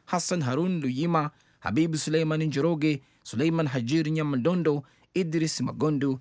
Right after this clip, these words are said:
Hassan Hussein Agade na Muhammad Ali Muhammad.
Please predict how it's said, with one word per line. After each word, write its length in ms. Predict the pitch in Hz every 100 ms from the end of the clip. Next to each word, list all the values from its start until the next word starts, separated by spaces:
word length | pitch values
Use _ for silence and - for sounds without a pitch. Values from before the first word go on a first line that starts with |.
| _ _
Hassan 360 | - 180 - 165
Hussein 420 | 151 - 165 147 -
Agade 520 | 123 139 123 143 - _ _ _
na 340 | - 120 139 139
Muhammad 600 | 131 127 156 131 120 123
Ali 500 | 131 120 110 107 104
Muhammad. 540 | 117 104 - 113 -